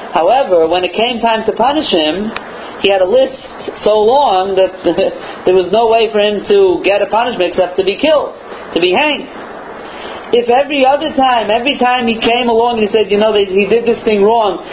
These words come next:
he would have given him a smaller punishment. So then he, so they wouldn't have built up that he deserves this grand punishment at the end. So Klal Yisrael is saying,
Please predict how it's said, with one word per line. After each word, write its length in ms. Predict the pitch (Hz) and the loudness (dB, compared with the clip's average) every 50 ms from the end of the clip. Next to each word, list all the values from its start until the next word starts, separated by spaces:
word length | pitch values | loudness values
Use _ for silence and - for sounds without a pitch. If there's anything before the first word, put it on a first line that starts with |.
| - - - | -14 -4 0
he 80 | 185 190 | 0 2
would 160 | 190 - - | 4 4 2
have 80 | 247 | 2
given 320 | - 233 240 220 226 220 214 | 2 0 2 2 2 0 0
him 80 | 208 | 0
a 120 | 196 180 175 - | 0 -2 -2 -2
smaller 400 | 190 202 220 240 240 233 220 196 - | 0 0 2 2 4 2 0 0 0
punishment. 560 | 220 262 302 359 349 - - 160 139 143 180 392 - - - - - - - - - - - - - - - - - - - - - - - - - - - | 0 2 2 0 -2 0 0 0 0 0 -2 -4 -10 -14 -16 -16 -16 -14 -14 -14 -16 -16 -16 -16 -16 -16 -16 -16 -16 -16 -16 -16 -16 -16 -16 -16 -16 -8 -2
So 120 | - 202 208 | -2 0 2
then 320 | 277 320 339 320 285 247 | 2 2 2 2 2 0
he, 320 | 240 214 226 220 185 196 - - - - - - - - 190 - | 0 0 0 0 -2 -4 -6 -6 -10 -14 -16 -16 -10 -10 -6 -2
so 160 | - 208 - - - - - - - - - 170 170 | 0 0 0 -2 -6 -12 -16 -16 -16 -12 -4 0 2
they 80 | 185 185 | 2 2
wouldn't 320 | 180 208 226 226 214 214 | 2 2 0 0 0 -2
have 160 | 185 151 - | -2 -2 0
built 280 | 170 196 208 202 208 - | 2 2 2 2 2 2
up 440 | 294 311 285 208 196 - - - - - | 2 4 4 2 2 0 -4 -12 -12 -2
that 160 | 160 175 175 | 0 0 2
he 80 | 175 180 | 2 2
deserves 560 | 170 165 160 156 170 220 233 226 202 170 156 | 2 2 2 4 4 4 4 4 2 2 0
this 160 | 165 156 147 135 131 | 0 0 0 -2 0
grand 400 | - 151 175 190 196 196 190 185 | 2 2 2 4 2 0 0 0
punishment 520 | - 226 208 196 190 - - 185 170 165 | 0 0 0 0 -2 -2 -2 -2 -2 0
at 20 | 175 | 0
the 80 | 196 233 | 0 2
end. 240 | 262 277 262 - - - - - - - - - - - - - - - - - - - | 2 2 0 0 -4 -10 -14 -16 -16 -16 -16 -16 -16 -16 -14 -12 -12 -12 -12 -10 -2 -2
So 80 | 208 196 | -2 0
Klal 320 | - 214 226 247 277 294 | 2 2 2 2 2 0
Yisrael 400 | 311 - - 262 247 240 226 214 | -2 -2 0 2 2 2 2 0
is 40 | - - | 0 0
saying, 480 | 240 262 269 240 180 156 147 156 175 | 0 2 2 0 0 0 -2 -2 -4